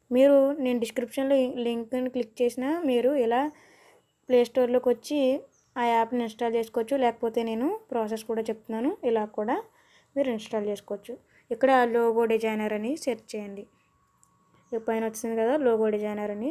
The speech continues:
సెర్చ్ చేస్తే మనకి ఫస్ట్ వచ్చింది చూడండి, లోగో మేకర్ ట్వంటీ ట్వంటీ లోగో డిజైనర్ అని. దీన్ని ఇన్‌స్టాల్ చేసుకోండి. నేనైతే ఇన్‌స్టాల్ చేశాను కాబట్టి ఓపెన్ చేస్తాను అన్నమాట.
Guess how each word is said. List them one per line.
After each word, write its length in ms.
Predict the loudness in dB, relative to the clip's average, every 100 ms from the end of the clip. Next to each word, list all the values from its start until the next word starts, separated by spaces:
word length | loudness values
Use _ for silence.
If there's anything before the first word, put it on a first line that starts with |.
| -4
సెర్చ్ 200 | -4 -4 -8
చేస్తే 320 | -8 -8 -8 -8 -10 _ -20 _
మనకి 280 | -6 -2 2 2 2
ఫస్ట్ 260 | -2 0 0
వచ్చింది 240 | 0 2 2
చూడండి, 320 | 2 2 2 2 0
లోగో 280 | 0 0 -2 -4
మేకర్ 340 | -6 -4 -6 -6
ట్వంటీ 280 | -8 -6 -6
ట్వంటీ 300 | -6 -6 -4 -4 -8 -20 _ -6 -2
లోగో 260 | -2 -2 -4
డిజైనర్ 480 | -4 -4 -6 -6 -8 -8
అని. 180 | -8 -8 -10 _ _ _ _ _ _ _ _ -2
దీన్ని 420 | 0 2 0 -2 -4 -8 -12 _ _ _ _ _ _ -6
ఇన్‌స్టాల్ 500 | -4 -4 0 2 4 2
చేసుకోండి. 500 | 0 -6 -6 -8 -10 -8 -6
నేనైతే 360 | -4 -2 -2 -4
ఇన్‌స్టాల్ 360 | -4 -4 -2 -2
చేశాను 260 | -4 -6 -4
కాబట్టి 340 | -4 -4 -4 -4 -6 _ 0
ఓపెన్ 240 | 0 0 -4
చేస్తాను 300 | -6 -8 -12 -10
అన్నమాట. 300 | -12 -12